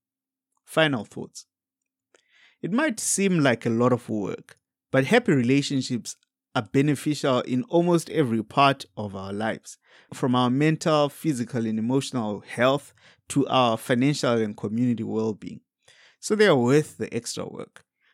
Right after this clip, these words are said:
Gottman has a variety of worksheets and questionnaires in this book. So if you want to give his method a shot, you're guaranteed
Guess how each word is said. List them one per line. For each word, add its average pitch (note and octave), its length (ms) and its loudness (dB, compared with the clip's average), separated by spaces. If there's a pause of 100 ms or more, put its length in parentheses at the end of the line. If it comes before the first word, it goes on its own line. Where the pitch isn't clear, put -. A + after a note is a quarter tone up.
(140)
Gottman F#3+ 400 4
has C3 300 0
a A#2+ 80 2
variety A#2+ 760 2
of G#2 200 -4
worksheets A#2+ 560 -2
and G#2+ 160 -8
questionnaires B2 720 -2
in G#2 100 -12
this G2+ 200 -8
book. - 400 -14
So - 140 2
if F3+ 180 4
you E3 80 2
want F#3 220 0
to F3 80 -4
give C#3 240 -2
his A#2 180 0
method B2 320 0
a A2 80 -2
shot, D#3+ 380 -2 (280)
you're A2+ 180 -4 (100)
guaranteed C3+ 680 2